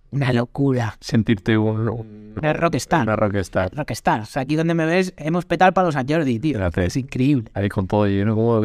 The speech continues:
Speaker 1: Pero ya
Speaker 2: pues
Speaker 1: está la
Speaker 2: tenías que vivir una
Speaker 1: bandera.
Speaker 2: situación, o sea.
Speaker 1: Pero llena hasta la bandera, claro. Entonces, cuando le cuentas estas cosas a, a tu psicóloga, dice, "Pero, pero tú te estás oyendo". Y así tú, "Bueno, pues tú lo cuentas una cosa súper normal, ¿no?". Pues,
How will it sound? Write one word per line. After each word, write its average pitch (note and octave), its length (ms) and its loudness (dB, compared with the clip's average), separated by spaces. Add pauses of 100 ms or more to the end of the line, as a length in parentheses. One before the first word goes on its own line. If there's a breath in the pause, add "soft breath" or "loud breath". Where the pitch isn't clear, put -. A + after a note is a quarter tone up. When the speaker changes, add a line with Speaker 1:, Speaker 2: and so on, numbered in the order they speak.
(160)
Speaker 1:
Pero C#3 140 -2
ya - 140 -10
Speaker 2:
pues D#3+ 120 0
Speaker 1:
está F#3 120 2
la F3 60 2
Speaker 2:
tenías - 140 0
que D#3+ 60 0
vivir D3 120 2
una D#3+ 80 0
Speaker 1:
bandera. A3 260 0
Speaker 2:
situación, A2 420 0
o G#2 60 -8
sea. G#2+ 120 -6
Speaker 1:
Pero A2 80 -8
llena D3+ 140 -2
hasta - 180 -2
la D3+ 80 -2
bandera, C#3+ 520 -4
claro. G3 160 4
Entonces, D3 180 -6
cuando - 240 -4
le A2+ 80 -8
cuentas E3 220 -2
estas A#3 200 0
cosas G#3+ 240 0
a, D#3+ 220 0
a C3+ 100 0
tu - 120 -10
psicóloga, A#3+ 480 2
dice, D3 200 -2
"Pero, - 260 -10 (440)
pero G#2 180 -6
tú - 100 0
te - 80 2
estás - 240 -2
oyendo". G2+ 360 -6 (800 soft breath)
Y G#3 40 0
así D#3 180 2
tú, A2+ 180 -8
"Bueno, A3 180 -2
pues D3+ 140 -6
tú - 80 -4
lo F3 80 0
cuentas F#3+ 240 2
una F#3 240 2
cosa - 180 -10
súper C#3+ 240 -2
normal, C#3+ 460 -2
¿no?". - 80 -20
Pues, C#3+ 260 -10